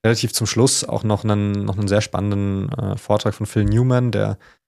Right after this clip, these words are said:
C E O von, äh, Longevity Technology. Das ist im Grunde eine Website, vor allem, äh, für den amerikanischen Raum, also auch auf Englisch vor allem,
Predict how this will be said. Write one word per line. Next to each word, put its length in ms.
C 200
E 60
O 160
von, 500
äh, 160
Longevity 520
Technology. 480
Das 140
ist 40
im 100
Grunde 220
eine 240
Website, 500
vor 280
allem, 460
äh, 200
für 140
den 100
amerikanischen 580
Raum, 360
also 200
auch 240
auf 80
Englisch 300
vor 160
allem, 260